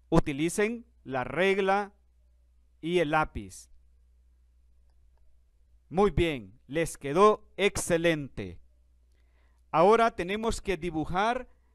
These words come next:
la otra mitad de esa figura que usted construyó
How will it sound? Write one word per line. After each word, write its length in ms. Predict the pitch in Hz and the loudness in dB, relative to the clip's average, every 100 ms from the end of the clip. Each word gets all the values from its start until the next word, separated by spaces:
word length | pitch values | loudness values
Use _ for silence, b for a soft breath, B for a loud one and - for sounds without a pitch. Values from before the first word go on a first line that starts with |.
| _ | _
la 300 | - 151 151 | -8 -2 2
otra 360 | 156 220 226 214 | 2 2 0 -4
mitad 500 | 190 165 - 220 254 | -4 -6 -2 -2 -2
de 340 | 196 165 170 | -4 -4 -2
esa 220 | 208 214 208 | -4 -4 -6
figura 540 | 160 147 196 156 95 - _ _ _ _ _ - | -6 -2 0 -2 -6 -16 _ _ _ _ _ -8
que 100 | 156 | -8
usted 220 | - 175 | -6 -4
construyó 680 | 190 180 - 147 135 123 | -4 -4 -4 -4 -4 -6